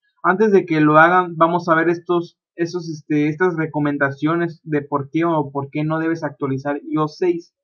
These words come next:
Bueno, vamos a comenzar este video trayéndole la primera recomendación de que si tú eres, este, fanático a lo que es el jailbreak, pues no te re-, yo, al menos yo, Tambor cero diez, no te recomienda que hagas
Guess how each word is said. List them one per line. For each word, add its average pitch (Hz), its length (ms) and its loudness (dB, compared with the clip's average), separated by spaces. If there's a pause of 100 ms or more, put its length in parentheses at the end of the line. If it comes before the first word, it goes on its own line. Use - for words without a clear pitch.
(440)
Bueno, 190 280 4
vamos 190 400 4
a 180 100 0
comenzar 156 440 -2
este 160 300 -2
video 151 560 0
trayéndole 165 480 0
la 151 140 2
primera 151 320 0
recomendación 151 800 -4 (480)
de 160 180 2
que 175 140 2
si 170 200 -6
tú 190 140 8
eres, 208 220 6
este, 202 240 -2
fanático 170 720 2
a 156 80 6
lo 147 200 0
que 151 200 -4
es 160 180 -10
el 151 260 0
jailbreak, 160 580 2 (480)
pues 151 840 -2
no 165 500 2
te 180 100 0
re-, 156 240 0
yo, 202 300 8
al 190 100 6
menos 190 320 0
yo, 196 280 2
Tambor 170 380 2
cero 175 240 -2
diez, 170 220 4
no 170 140 -4
te 175 120 -4
recomienda 151 600 -6 (100)
que 139 140 -2
hagas 151 320 0